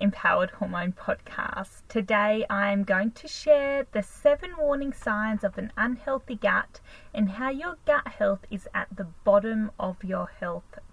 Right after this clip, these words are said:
pyramid. Today's episode is sponsored by my upcoming online workshop on the seventeenth of February, Bloated to Beautiful. Ladies, how to get to the root cause of your bloating. In this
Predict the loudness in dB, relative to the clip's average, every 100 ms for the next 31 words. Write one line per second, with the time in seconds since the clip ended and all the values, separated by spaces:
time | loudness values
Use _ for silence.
0 | -20 -10 -2 0 0 -6 -10 -12 -14 -20
1 | -18 -18 -18 -10 -2 4 4 4 2 2
2 | 2 4 4 0 2 2 0 -2 0 2
3 | 4 4 4 -4 -2 -2 -2 -2 0 0
4 | 2 0 0 -2 0 0 0 0 4 6
5 | 4 2 0 2 -2 -4 -6 -2 -4 -2
6 | -2 -2 -4 -4 -4 -6 -4 2 2 2
7 | 0 0 0 -4 -2 -4 -6 -6 -8 -8
8 | -10 -16 -20 -20 -2 2 2 0 -6 -4
9 | -2 -2 -2 -4 -4 -4 -6 -6 -2 -2
10 | -4 -2 -2 -2 -4 -4 -4 -2 -4 -6
11 | -12 -10 -10 -12 -20 -20 -6 2 2 2
12 | -2